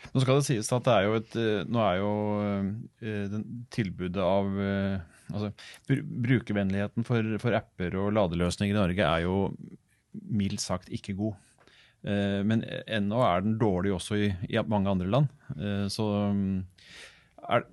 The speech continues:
er det en god ting som vi kan håpe på kommer med det amerikanske elbilpushet, så er det at det blir mer brukervennlige løsninger på slike ting som, eh, slike ting som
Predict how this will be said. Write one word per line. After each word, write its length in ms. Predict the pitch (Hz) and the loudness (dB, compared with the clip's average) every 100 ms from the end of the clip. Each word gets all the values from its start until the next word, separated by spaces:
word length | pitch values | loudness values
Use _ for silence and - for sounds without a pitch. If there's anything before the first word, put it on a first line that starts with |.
| - | -16
er 220 | 95 123 | 0 2
det 240 | 143 - 117 | 2 0 2
en 180 | 131 127 | 4 4
god 260 | 104 110 127 | 2 -2 -2
ting 300 | - 113 123 | 0 2 2
som 160 | 123 120 | 0 0
vi 60 | |
kan 120 | 123 | 0
håpe 460 | 123 131 101 - 87 | 0 2 0 0 -6
på 220 | - 120 | 0 0
kommer 400 | 120 101 90 101 | 2 2 2 4
med 300 | 107 98 95 | 4 4 4
det 80 | 101 | 2
amerikanske 680 | 101 110 107 87 - - 92 | 2 0 0 0 0 -2 -4
elbilpushet, 640 | 87 92 90 104 - 143 | -4 -6 -6 -6 -2 -2
så 160 | - 120 | 0 0
er 320 | 87 80 87 | 0 0 0
det 140 | 104 | -2
at 300 | 101 _ - - - - - _ _ _ _ _ - - | -2 _ -20 -20 -20 -20 -20 _ _ _ _ _ -18 -2
det 80 | 113 | -2
blir 400 | 87 95 90 101 | 0 0 2 4
mer 220 | 101 95 | 4 2
brukervennlige 800 | 101 107 95 - 80 85 87 98 | 2 0 0 -2 -4 -2 0 0
løsninger 500 | 98 82 - 82 95 98 _ _ - | 0 -2 -4 -2 -2 -4 _ _ -8
på 160 | 107 101 | -2 -2
slike 320 | - 98 95 | 0 -2 -2
ting 140 | 92 90 | -2 -2
som, 300 | - 90 92 - - | -2 -2 -2 -6 -8
eh, 560 | 95 90 90 92 92 87 85 - 76 | -4 -2 -2 -2 -2 -4 -6 -8 -10
slike 240 | - - - | -10 -10 -8
ting 140 | 90 | -6
som 300 | 87 90 87 | -6 -6 -4